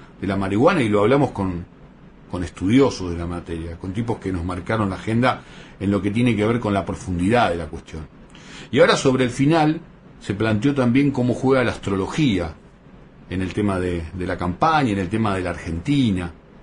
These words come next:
Eh, y también me parece que hay que ir al fondo de la cuestión y no abordarlo de manera demasiado liviana, ¿no? Digo demasiado porque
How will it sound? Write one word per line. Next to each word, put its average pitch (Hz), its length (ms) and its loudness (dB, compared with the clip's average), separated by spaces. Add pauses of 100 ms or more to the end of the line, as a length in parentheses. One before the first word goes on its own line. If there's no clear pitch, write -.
(580)
Eh, 95 760 0
y 123 60 -4
también 135 340 2
me 113 100 2
parece 110 360 -2
que 110 100 -2
hay 104 120 0
que - 100 -6
ir 104 80 0
al 98 80 -2
fondo 92 400 0
de 90 60 -4
la 87 100 -6
cuestión 85 480 -6 (180)
y 98 80 0
no 135 220 4
abordarlo 104 560 2
de 95 100 0
manera 95 540 0 (400)
demasiado 98 600 0
liviana, 92 680 2 (100)
¿no? 156 300 0 (520)
Digo 170 220 4
demasiado 151 540 4
porque 110 680 2